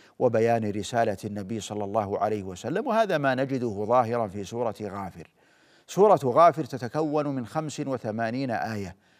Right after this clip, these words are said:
وهي أطول سور الحواميم. سميت بغافر لذكر ذلك في طالعة هذه السورة بقوله تعالى: "غافر الذنب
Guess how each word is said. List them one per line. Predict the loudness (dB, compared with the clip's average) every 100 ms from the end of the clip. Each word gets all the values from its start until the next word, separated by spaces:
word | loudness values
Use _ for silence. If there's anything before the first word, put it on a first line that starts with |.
| _ _
وهي | -6 -2 0
أطول | 2 2 2 0 0 -2
سور | -2 2 4 4 2 -2 _ _ _ _ 2
الحواميم. | 2 2 2 4 4 2 -4 -6 _ _ _ _ _ _ _ _ _ _ _ _ _ -20 _
سميت | -2 4 4 4 2 2
بغافر | 2 4 6 4 4 -2 -4 _ _ _ _ _ _ _ _ _ _ _ _
لذكر | 0 4 2 2
ذلك | 0 6 6 6 2 -2
في | -2
طالعة | 4 4 6 2 -2
هذه | -2 0 2 0 -4
السورة | -6 -2 0 0
بقوله | -2 0 2 0 -2
تعالى: | -4 0 4 6 4
"غافر | 4 6 8 6 2
الذنب | -2 -2 -2 -2 -2 -4 -6